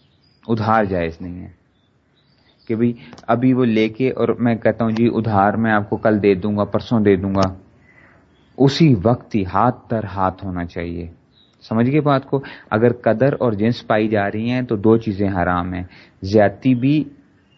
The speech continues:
ناجائز ہوگی، یعنی دونوں چیزیں برابر ہونی چاہیے، جنس جب ایک آ گئی۔ دوسری بات یہ کہ ہاتھ در ہاتھ ہونا چاہیے، نقد ہونی چاہیے، ادھار نہیں ہونا چاہیے۔ اگر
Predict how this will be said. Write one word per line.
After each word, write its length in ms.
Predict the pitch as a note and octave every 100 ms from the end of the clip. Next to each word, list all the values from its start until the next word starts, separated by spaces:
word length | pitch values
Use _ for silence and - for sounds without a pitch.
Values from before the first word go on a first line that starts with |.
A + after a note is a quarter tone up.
| -
ناجائز 680 | A#2 - B2 A2+ A2+ A#2+
ہوگی، 380 | A#2+ A2+ A#2+ A#2+ A#2 -
یعنی 200 | A2 A2+
دونوں 260 | A#2 B2+
چیزیں 240 | B2+ B2+ B2+
برابر 420 | G2+ F#2 F#2+ G#2+
ہونی 140 | G#2
چاہیے، 340 | F#2+ F#2+ F#2 F#2
جنس 320 | F#2+ A2 G#2+
جب 140 | A2
ایک 240 | F#2 F#2+ F2+
آ 120 | F2
گئی۔ 140 | F2+
دوسری 260 | F#2 G#2 C3
بات 200 | B2+ A#2+
یہ 100 | B2+
کہ 120 | C3
ہاتھ 340 | G#2+ G2 G#2 G2
در 120 | G2
ہاتھ 320 | F2 F#2 F2+
ہونا 100 | G2
چاہیے، 220 | F2 F#2
نقد 300 | F#2 G#2+ C3
ہونی 220 | G#2+ F#2+ F#2
چاہیے، 320 | F#2 F2+ F2+
ادھار 340 | F#2 F2+ G2
نہیں 180 | G2 F#2+
ہونا 180 | E2 E2+
چاہیے۔ 380 | - F2+ F2+ E2+ _ _ - - _ -
اگر 160 | A2+